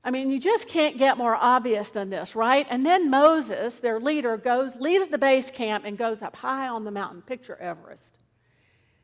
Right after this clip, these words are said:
And he's up there for a really long time.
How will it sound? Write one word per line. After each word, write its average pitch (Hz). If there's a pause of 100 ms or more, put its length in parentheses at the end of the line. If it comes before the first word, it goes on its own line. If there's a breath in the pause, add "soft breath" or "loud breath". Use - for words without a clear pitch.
(220)
And 254
he's 269
up 359
there 247
for 233
a 220
really 269
long 226
time. 185